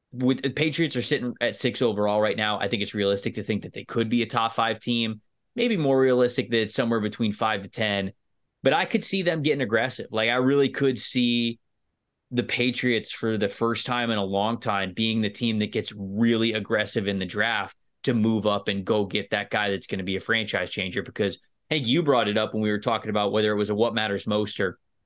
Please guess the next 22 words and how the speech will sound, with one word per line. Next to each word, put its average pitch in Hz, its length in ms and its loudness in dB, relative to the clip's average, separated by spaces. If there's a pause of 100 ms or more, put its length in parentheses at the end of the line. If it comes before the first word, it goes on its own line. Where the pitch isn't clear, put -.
(420)
something 147 340 0
with 107 140 -2
Mac 110 220 0
Jones. 117 460 0 (360)
You 131 100 4
look 165 160 4
at 139 60 2
what 123 140 0
the 107 60 -6
Patriots 120 480 -2
have 92 120 -6
been 117 240 0
since 107 260 -4
Tom 95 220 -4
Brady, 110 360 0
and 92 100 -6
sure, 127 400 2
anybody 120 460 2
that 101 120 -6
loses 104 340 -2
Tom 101 240 0
Brady, 98 440 0